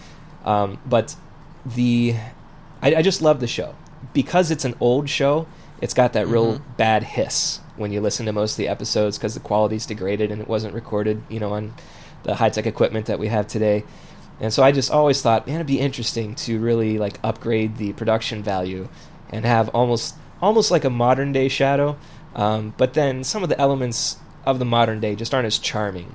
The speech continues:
Speaker 1: as the era, you know, back then. But I just always thought it would be fun to do. And so for the longest time I didn't,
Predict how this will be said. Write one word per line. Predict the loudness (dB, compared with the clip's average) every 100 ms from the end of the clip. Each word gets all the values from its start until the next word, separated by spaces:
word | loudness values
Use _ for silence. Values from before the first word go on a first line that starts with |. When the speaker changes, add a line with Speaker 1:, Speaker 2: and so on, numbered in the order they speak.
| -14
Speaker 1:
as | -8 -6 -4
the | -2
era, | 0 0 0 -6 -10
you | -8
know, | -4
back | -4 -4 -6
then. | -8 -8 -12 -18 -20 -20 -20 -18 2
But | 4 4 0 -20 -10 -4
I |
just | -2 2
always | 4 4 4
thought | 2 2
it | 2
would |
be | 0
fun | -2 -4 -4
to | -8
do. | -10 -10 -12
And | -10 -6
so | -2 2 2 0 -6 -20 -20 -20 -20 -6
for | 0
the | 2
longest | 2 0 0
time | -2 -2
I |
didn't, | -4 0 0 0 -6